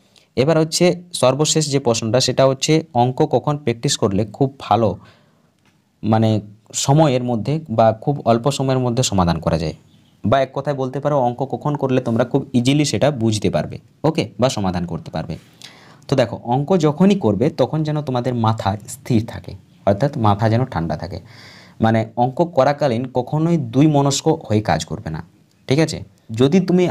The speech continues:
আলাদা কোনো জায়গাতে ফোকাস করেছো তাহলে অঙ্ক তোমার ভুল হয়ে যাবে, ক্যালকুলেশনে ভুল হবে, নতুবা তোমার প্রসেস মিলবে না, ঠিক আছে। তো এই জন্য অঙ্ক প্র্যাকটিস করার বেস্ট সময় হচ্ছে যখন তুমি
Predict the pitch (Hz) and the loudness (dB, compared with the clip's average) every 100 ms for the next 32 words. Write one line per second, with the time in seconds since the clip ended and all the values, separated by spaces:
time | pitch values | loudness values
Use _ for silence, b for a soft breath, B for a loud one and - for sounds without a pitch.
0 | - 120 135 131 131 117 113 120 120 113 | 4 2 2 -2 -2 0 0 0 -2 0
1 | 127 131 131 127 113 110 110 113 117 101 | 0 0 -2 -2 -2 -2 0 2 2 0
2 | 98 95 117 92 82 82 82 78 - 107 | 0 0 0 0 -2 -2 -4 -4 0 0
3 | 113 107 117 120 117 123 131 120 - B | 0 -2 -2 -2 0 2 4 2 0 B
4 | B _ 101 101 110 107 104 101 104 104 | B _ 0 2 2 2 0 -2 0 0
5 | 127 - - _ - 117 117 131 131 92 | 0 -4 -8 _ -4 2 4 4 2 0
6 | 143 135 92 - b b b b b b | 0 0 -6 -12 b b b b b b
7 | 107 104 98 - - 127 156 170 175 185 | 2 4 2 -2 -4 0 2 4 2 0
8 | 143 120 127 165 156 - - 147 135 104 | 0 -2 0 -2 -4 -6 -4 0 0 2
9 | 135 - - - 117 127 127 120 - 165 | 0 0 -8 -6 -2 0 0 0 -2 -4
10 | - _ 107 113 113 151 143 120 | -6 _ 0 2 2 0 0 0